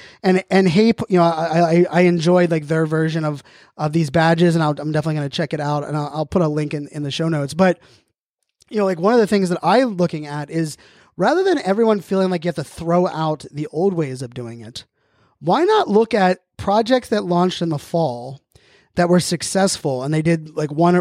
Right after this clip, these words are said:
one thing as utility, right? One, whatever that may be. And how do, and one of the things that I think we can do is, like, how do we refine that? Now, I think of this as both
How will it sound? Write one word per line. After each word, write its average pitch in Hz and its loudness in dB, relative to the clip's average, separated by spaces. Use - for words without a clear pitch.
one 175 2
thing 160 -4
as 151 -2
utility, 147 -4
right? 139 -8
One, 175 0
whatever 190 4
that 175 0
may 156 -4
be. 139 -6
And 190 0
how 269 0
do, 381 2
and 208 0
one 226 4
of 330 4
the 311 0
things 262 -2
that 202 -2
I 190 -2
think 196 0
we 180 0
can 165 -4
do 175 -2
is, 151 -4
like, 165 -6
how 240 -4
do 339 2
we 330 6
refine 196 -2
that? 110 -18
Now, 190 2
I 185 2
think 294 0
of 294 0
this 220 2
as 180 -4
both 180 0